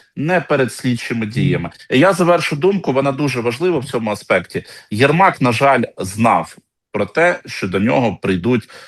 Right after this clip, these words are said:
Speaker 1: з обшуками, і тут треба визнати, що, на жаль, набу і сап не допрацювали, бо, слухайте, через тиждень реалізовувати невідкладну слідчу дію, це,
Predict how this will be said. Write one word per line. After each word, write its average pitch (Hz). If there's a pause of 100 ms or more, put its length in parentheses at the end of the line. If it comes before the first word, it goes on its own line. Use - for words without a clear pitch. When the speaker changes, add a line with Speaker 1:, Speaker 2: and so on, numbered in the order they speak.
(160)
Speaker 1:
з -
обшуками, 131
і 117
тут 151
треба 113
визнати, 117
що, 104
на 101
жаль, 127 (300)
набу 104
і 110
сап -
не 127
допрацювали, 143
бо, 120 (420)
слухайте, -
через 123
тиждень 101
реалізовувати 101
невідкладну 95
слідчу -
дію, 143
це, 123